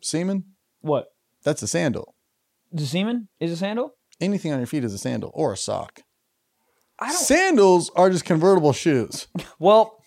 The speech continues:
Speaker 2: put that on a goddamn Snapple fact because that's fire. <laughs>
Speaker 1: I, I nutted in the bathroom one time.
Speaker 2: You did?
Speaker 1: Yeah.
Speaker 2: You nutted when we were first moving in.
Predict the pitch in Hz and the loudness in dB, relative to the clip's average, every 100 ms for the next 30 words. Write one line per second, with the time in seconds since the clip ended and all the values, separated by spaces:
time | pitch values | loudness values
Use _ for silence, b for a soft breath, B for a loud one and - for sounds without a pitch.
0 | - 233 233 214 226 165 147 147 139 131 | 0 0 4 6 6 4 4 4 2 0
1 | 160 139 131 156 147 151 143 156 170 - | 0 0 2 2 2 -2 0 0 0 -2
2 | 143 107 117 - 254 _ _ _ _ _ | -2 -2 -6 -8 -10 _ _ _ _ _
3 | - - - _ - 170 139 196 185 185 | -20 -20 -20 _ 0 2 4 2 4 4
4 | 180 175 175 165 170 220 190 175 170 190 | 4 4 2 4 4 4 2 0 2 2
5 | 214 202 180 196 240 320 120 - 170 247 | 0 -2 -2 0 2 2 0 -2 -4 0
6 | 262 160 294 302 262 269 269 208 196 208 | 2 4 4 4 4 4 2 2 2 4
7 | 220 180 143 - 233 226 220 220 226 285 | 2 0 -4 -4 -4 -2 -2 0 0 0
8 | 104 | -4